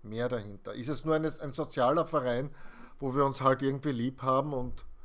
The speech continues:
schauen, dass wir nicht so einsam sind? Oder steckt da mehr dahinter? Was ist unser Auftrag? Und das leitet sich eben ab von Kapitel zwei im Buch Genesis. Ich lese euch den Text einmal vor. „So wurden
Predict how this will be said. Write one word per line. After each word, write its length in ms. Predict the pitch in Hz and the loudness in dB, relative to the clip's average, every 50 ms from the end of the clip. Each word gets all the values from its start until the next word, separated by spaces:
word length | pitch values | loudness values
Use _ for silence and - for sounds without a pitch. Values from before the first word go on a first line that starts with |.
| - - - - - - | -14 -14 -14 -18 -18 -12
schauen, 260 | - - 123 123 117 | -2 2 2 2 2
dass 180 | 139 131 123 - | 0 -4 -2 -4
wir 80 | 151 | -4
nicht 220 | 139 135 - - - | -4 -4 -6 -6 -4
so 80 | - | -4
einsam 480 | 139 113 98 104 117 117 - 151 139 127 | -2 -2 -2 -4 -6 -6 -6 -6 -6 -6
sind? 400 | - - 147 151 160 165 165 - - - _ _ - - _ | -6 -4 -4 -4 -4 -6 -8 -12 -20 -20 _ _ -20 -20 _
Oder 200 | - 127 127 139 | -6 0 0 2
steckt 360 | 131 - - 131 117 - - 135 | 0 2 -2 -4 -4 -4 -4 -4
da 60 | 123 | -4
mehr 260 | 113 107 104 110 113 | -2 -2 -2 -2 -2
dahinter? 560 | 120 113 95 98 98 92 90 - - 101 101 | -2 -4 -6 -6 -12 -14 -14 -14 -16 -14 -10
Was 240 | 117 135 139 - - | -8 -8 -8 -8 -8
ist 320 | - 151 147 - - - | -6 -6 -6 -6 -6 -8
unser 320 | 131 131 131 117 135 113 92 | -8 -8 -4 -2 -2 -2 -2
Auftrag? 600 | 98 107 101 - - - 113 98 90 87 - - - - - - - - - - - - - - - - - - - - - - | -2 -4 -6 -8 -12 -12 -12 -10 -10 -12 -14 -18 -18 -12 -10 -8 -8 -6 -8 -8 -8 -10 -12 -12 -12 -14 -14 -16 -16 -16 -14 -10
Und 160 | 131 120 123 | -8 2 2
das 340 | 156 151 151 - - - - | 2 2 2 -4 -10 -10 -6
leitet 440 | 117 120 120 131 135 - 170 - - | 0 2 2 2 2 0 -6 -8 -4
sich 220 | - 139 127 143 | -6 -6 -4 -4
eben 200 | 143 135 135 104 | -8 -8 -6 -4
ab 240 | 101 110 110 - - - - - | -4 -4 -6 -6 -12 -16 -14 -8
von 200 | - 123 120 - | -6 -6 -6 -6
Kapitel 480 | - 123 117 - 123 117 117 127 120 | -8 -10 -8 -6 -8 -6 -6 -8 -10
zwei 460 | - - - 104 98 98 104 110 104 - - - _ - - _ - - _ - - | -10 -12 -8 -6 -4 -2 -2 -4 -6 -8 -14 -20 _ -20 -20 _ -20 -20 _ -20 -20
im 80 | 110 | -14
Buch 240 | - 113 95 - - | -12 -12 -12 -12 -14
Genesis. 580 | - 92 95 101 98 90 - - - - - 131 | -14 -12 -10 -10 -10 -12 -14 -16 -16 -14 -12 -12
Ich 100 | 117 117 | -8 -4
lese 220 | 120 117 113 147 | -4 -4 -4 -4
euch 120 | 127 - | -8 -6
den 160 | - 127 120 - | -6 -8 -6 -6
Text 300 | 110 104 101 - - - | -8 -8 -8 -8 -8 -6
einmal 220 | 127 123 120 117 | -4 -2 -2 -4
vor. 420 | 117 - 107 101 113 135 143 147 - - - - - - - - - - - - - - - - - - - - - - - - - - - - - - | -4 -6 -4 0 2 2 2 0 -6 -18 -20 -20 -20 -20 -20 -20 -20 -20 -20 -20 -20 -20 -14 -14 -12 -12 -12 -14 -14 -16 -16 -16 -16 -16 -14 -14 -12 -10
„So 240 | - - 170 143 | -6 -4 -2 4
wurden 360 | 156 175 196 202 214 196 180 | 8 8 8 8 6 -2 -4